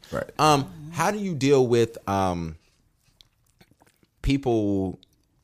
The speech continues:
Speaker 2: how do you go about educating your clients? Because I feel like, um, sometimes people, I hear them talk about video
Speaker 1: Mm-hmm.
Speaker 2: 'cause they ask me questions. I'm like, "Hey, I'm not a videographer, so I,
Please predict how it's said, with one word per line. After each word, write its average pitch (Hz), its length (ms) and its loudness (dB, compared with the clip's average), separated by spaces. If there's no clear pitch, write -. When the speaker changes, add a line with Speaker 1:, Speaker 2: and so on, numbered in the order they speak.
Speaker 2:
how 147 140 2
do 202 60 4
you 190 140 2
go 147 120 6
about 110 360 2
educating 95 600 0
your 92 540 4
clients? 82 520 -6
Because 120 300 4
I 110 200 4
feel 139 260 4
like, 101 340 2
um, 98 240 -2
sometimes 139 440 -2
people, 101 600 -4
I 107 120 0
hear 123 120 2
them 101 140 -2
talk 98 180 0
about 80 220 -4
video 71 380 -8
Speaker 1:
Mm-hmm. 87 180 -4
Speaker 2:
'cause 107 140 -4
they 110 100 4
ask 98 220 2
me 92 80 -4
questions. 82 360 -4
I'm 85 140 -4
like, 78 160 -2
"Hey, 90 140 -2
I'm 85 120 -4
not 87 160 -4
a - 20 -4
videographer, 71 560 -6
so - 160 -6
I, 64 200 -6